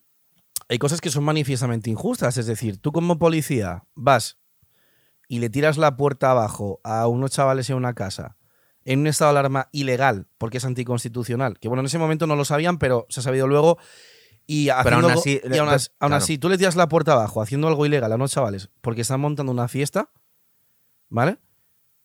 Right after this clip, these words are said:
Speaker 1: Pero en cambio, en una casa donde hay un ocupa que tú sabes que manifiestamente está cometiendo un delito porque está atacando la propiedad de otra persona, no le tiras la puerta abajo.
Speaker 2: Ya, pero es que, escucha, no, si, no te estoy, no te voy a entrar si, si es bueno o no tirar la puesta, puerta abajo, pero es que en España el ocupa no está cometiendo un delito.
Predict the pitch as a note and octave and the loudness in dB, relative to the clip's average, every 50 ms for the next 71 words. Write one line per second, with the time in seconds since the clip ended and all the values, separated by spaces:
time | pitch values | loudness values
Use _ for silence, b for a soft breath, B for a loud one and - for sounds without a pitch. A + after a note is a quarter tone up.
0 | _ - C3+ B2+ B2+ B2 A#2+ D#3 D#3+ E3 C#3+ A#2 G#2 F#2+ - _ _ _ _ _ | _ -2 0 2 2 2 4 4 4 4 2 0 0 -2 -6 _ _ _ _ _
1 | - B2+ B2+ C3 C#3 D#3 E3 D#3 C#3 B2 A2 - C3+ A#2 A2+ A2+ A#2 A#2 A#2+ A#2+ | -4 -2 -2 0 0 0 0 0 0 0 0 0 0 0 0 0 0 -2 -2 -2
2 | B2 - C3 C3+ C#3+ D3 D3+ D3 C3 - A#2+ G#2+ - A2 G2 F#2 A2 - C#3+ C#3+ | -2 0 0 0 2 2 2 0 0 -2 -6 -6 -6 -6 -8 -8 -8 -8 -6 -4
3 | - D#3 C3+ A2+ - - C3+ B2 B2+ C3 C3+ C3 C3 A#2+ - C#3 C3+ - D#3+ D3+ | -2 0 0 -2 -2 -2 -2 0 0 2 0 0 0 -2 -2 -2 -2 0 0 0
4 | D3 B2+ B2 A2+ - C3+ C3+ C#3 C3+ C3+ B2+ C3+ C3 C3+ C3 C3 B2 A#2+ A2+ - | 0 -2 -2 -4 -6 -4 -4 -4 -4 -4 -4 -2 -2 -2 -2 -2 -2 -4 -4 -4
5 | - G#2+ F#2+ G#2+ G2+ G#2 G#2+ - C3 B2 D3 C#3 B2+ A#2+ A#2 A2 G#2 A2+ A2+ G2+ | -6 -6 -6 -8 -8 -8 -6 -6 -6 -4 -4 -2 -2 -2 -2 -2 -4 -4 -6 -4
6 | A#2 A#2 A#2 A#2+ C3+ B2+ A2+ A#2+ A2+ - D3 E3 D#3 - C3 C3 B2+ B2 A2+ - | -4 -4 -2 -2 -2 -4 -4 -4 -4 -4 -4 -4 -4 -4 -2 -2 -2 -2 -4 -6
7 | G#2+ A2 G#2 G2+ G2 - G#2 G2+ G2 F#2 E2+ F#2 B2 C#3 C3 B2 A#2+ B2+ - - | -8 -8 -8 -8 -8 -8 -10 -10 -8 -8 -6 0 2 4 4 4 2 0 -2 -4
8 | B2+ - _ - - - - _ _ - - - - - - A#2+ A#2+ - G#2 F2+ | -8 -8 _ -18 -20 -20 -20 _ _ -20 -20 -20 -16 -8 -4 -4 -2 -2 -2 0
9 | A#2+ B2+ C3+ C#3 - - - - A2+ - - B2 A#2+ B2 C3 B2+ D#3 D3+ C#3+ C3+ | 0 0 0 0 -2 -4 -6 -8 -8 -6 -4 -2 0 2 2 2 2 0 0 0
10 | - D3 C#3 B2+ - A#2+ B2+ C3 D3+ C#3 C#3 C3 B2+ C3 C3 C3 - - B2 A#2 | -2 -2 -2 -2 -2 -2 -2 -2 0 0 -2 -2 -2 -2 -2 -2 -2 -4 -6 -6
11 | A#2 - - - - - B2+ B2 A#2+ A#2 - - B2 A#2+ A#2 A#2+ A#2 A#2 A2+ A#2 | -8 -10 -12 -12 -8 -4 -2 0 0 -2 -4 -6 -6 0 2 2 2 2 2 0
12 | A2+ B2 A2+ A2 A2 G#2+ F#2 A2 - - A2 G#2 - G2+ - A2+ A2+ A2 A2+ A#2+ | 0 0 0 0 0 0 0 -2 -2 -2 -2 -2 -4 -4 -4 -2 0 0 0 0
13 | A#2 A2 A2 G#2+ A2+ - C3 A#2+ A2+ - - B2+ B2+ C3 C#3 C#3+ - _ - A2+ | -2 -2 -4 -4 -4 -2 -4 -4 -4 -4 -2 -2 -2 0 -2 -4 -4 _ -2 0
14 | A2+ A2 G#2+ A#2+ A#2+ B2+ B2+ B2+ A#2+ - A#2+ G#2+ G#2+ G2+ G#2+ G2+ G2 F#2+ F#2 F#2 | 0 0 0 -2 -2 -2 -2 -2 -4 -6 -6 -6 -6 -4 -4 -4 -4 -4 -4 -4
15 | F#2+ F#2+ F2+ - F#2+ - | -4 -6 -8 -10 -14 -20